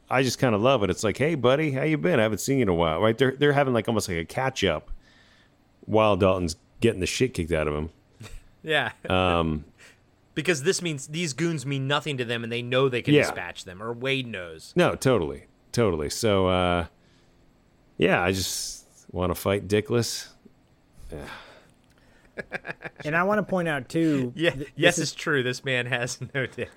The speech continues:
Speaker 1: <laughs>
Speaker 2: Yeah.
Speaker 3: I also wanna point out, too, this is one of the last times you see Terry Funk, A K A Morgan, in this movie.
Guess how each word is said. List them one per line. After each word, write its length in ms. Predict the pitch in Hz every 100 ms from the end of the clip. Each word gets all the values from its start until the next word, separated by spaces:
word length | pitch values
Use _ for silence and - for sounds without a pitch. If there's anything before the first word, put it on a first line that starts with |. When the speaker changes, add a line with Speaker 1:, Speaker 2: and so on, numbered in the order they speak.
| -
Speaker 1:
<laughs> 380 | 123 104 101 -
Speaker 2:
Yeah. 220 | 110 98 90 - - - - _ _ -
Speaker 3:
I 80 | 151
also 220 | 175 190
wanna 180 | 196 160
point 240 | - 151
out, 180 | 139 123
too, 220 | - 175
this 200 | 139 135
is 80 | 139
one 340 | 123 131 185 185
of 100 | 147
the 60 |
last 300 | 135 131 131 -
times 280 | 127 123
you 60 | 123
see 300 | 117 131 120
Terry 320 | - 131 120
Funk, 380 | 113 143 123 113
A 100 | 120
K 400 | 113 120 117 110
A 40 | 113
Morgan, 460 | 120 151 180 139
in 140 | 120 113
this 180 | 110
movie. 480 | 127 120 113 110 107